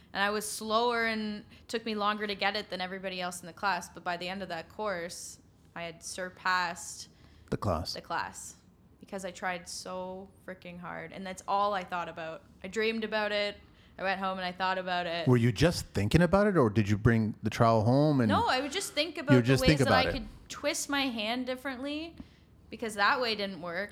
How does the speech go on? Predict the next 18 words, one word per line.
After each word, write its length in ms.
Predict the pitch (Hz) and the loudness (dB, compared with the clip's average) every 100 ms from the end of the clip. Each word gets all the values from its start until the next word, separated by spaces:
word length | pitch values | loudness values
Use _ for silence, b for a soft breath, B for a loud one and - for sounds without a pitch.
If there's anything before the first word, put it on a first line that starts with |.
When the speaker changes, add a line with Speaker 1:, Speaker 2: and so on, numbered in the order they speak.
| - | -10
Speaker 1:
So 200 | - 185 | -8 -6
I'll 180 | 180 185 | -6 -6
twist 320 | 214 202 196 | -8 -10 -12
it 120 | 185 | -12
this 240 | 208 208 | -10 -10
way, 220 | 180 165 175 | -10 -8 -8
I'll 120 | 175 | -10
twist 300 | 175 185 - | -10 -12 -12
it 120 | 180 | -12
this 200 | 190 185 | -10 -10
way, 180 | 170 165 | -10 -10
and 120 | 165 | -8
I'll 120 | 170 180 | -10 -8
look 200 | 196 - | -8 -8
this 280 | 196 190 196 | -10 -10 -8
way, 240 | 175 170 | -6 -6
and 100 | 165 | -8
I'll 260 | 165 165 | -10 -10